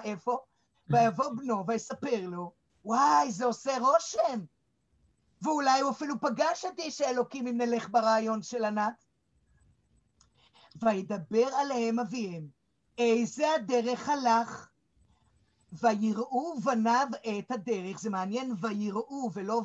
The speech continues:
ויראו. מבחינה לשונית, אולי יש פה מישהו שבקיא יותר. "וידבר עליהם אביהם,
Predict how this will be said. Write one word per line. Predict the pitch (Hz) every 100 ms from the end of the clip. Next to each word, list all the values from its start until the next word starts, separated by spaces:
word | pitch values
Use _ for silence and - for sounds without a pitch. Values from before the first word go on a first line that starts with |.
| 160
ויראו. | 226 233 226 214 208 - 240 185 - _ - - - - -
מבחינה | 170 175 208 208 226
לשונית, | 240 - 214 220 247 214
אולי | 202 214
יש | 214
פה | 226
מישהו | 220 180 202
שבקיא | 214 196 - 226
יותר. | 214 233 226 160 _ _ _ _ _ _ _ -
"וידבר | 226 226 202 180 247 269 285
עליהם | 262 226 220 254
אביהם, | 269 214 226 185 180